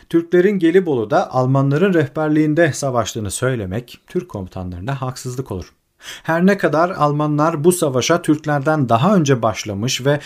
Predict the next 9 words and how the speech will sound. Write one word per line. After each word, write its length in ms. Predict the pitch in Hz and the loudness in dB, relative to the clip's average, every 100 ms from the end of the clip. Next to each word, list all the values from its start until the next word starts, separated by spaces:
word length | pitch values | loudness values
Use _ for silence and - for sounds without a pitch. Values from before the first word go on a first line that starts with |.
| - | -10
siper 380 | - - - 202 | -8 -6 -2 0
muharebesinin 600 | 190 175 165 160 160 156 | 2 2 0 -4 -4 -4
inceliklerine 840 | 156 160 156 151 151 151 143 135 107 | -4 0 2 4 2 -2 -2 -2 0
daha 180 | 113 175 | -2 -2
erken 460 | 170 135 - 131 | -4 -4 -2 -2
vakıf 340 | 117 123 - - | 0 -4 -6 -6
olmuş 320 | 120 120 - | -6 -6 -6
olsalar 600 | 117 110 113 110 139 104 | -8 -6 -4 0 0 -2
da, 180 | 87 | -8